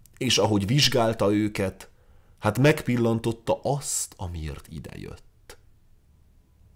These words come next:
Az egyik öreg fenyőre, körös körül a szakállas ágakon, öt ember lógott. A varjak, csókák csőre nyoma már látszott rajtuk.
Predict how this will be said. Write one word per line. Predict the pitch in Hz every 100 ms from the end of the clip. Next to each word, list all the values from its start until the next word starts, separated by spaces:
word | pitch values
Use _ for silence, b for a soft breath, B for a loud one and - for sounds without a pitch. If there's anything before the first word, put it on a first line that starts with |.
| -
Az | 120
egyik | 156 147 127 127
öreg | - 135 104
fenyőre, | - 113 113 101 92 80 78 - - - -
körös | 131 135 110 -
körül | - 117 110
a | 95
szakállas | - - 117 107 87 85 80
ágakon, | 76 107 110 98 85 - 78 73 71 - - - - - _ _ - _ - - - -
öt | 113 117 -
ember | - 73 65 65 60
lógott. | - 50 50 - - - - _ - - - - - - - - - b b b b b
A | 101
varjak, | 127 151 143 110 101 - -
csókák | - 131 127 - 85 -
csőre | - 101 90 71
nyoma | 78 87 80
már | 78 76 73
látszott | 76 - - - -
rajtuk. | - - - - - -